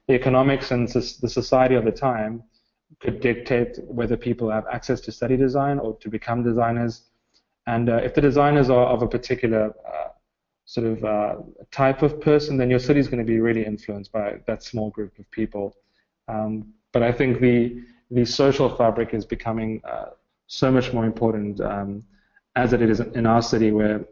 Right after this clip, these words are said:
basic issues like safety and, uh, access to public spaces can be,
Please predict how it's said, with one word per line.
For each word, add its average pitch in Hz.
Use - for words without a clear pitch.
basic 123
issues 117
like 107
safety 113
and, 107
uh, 107
access 120
to 120
public 110
spaces 107
can 107
be, 104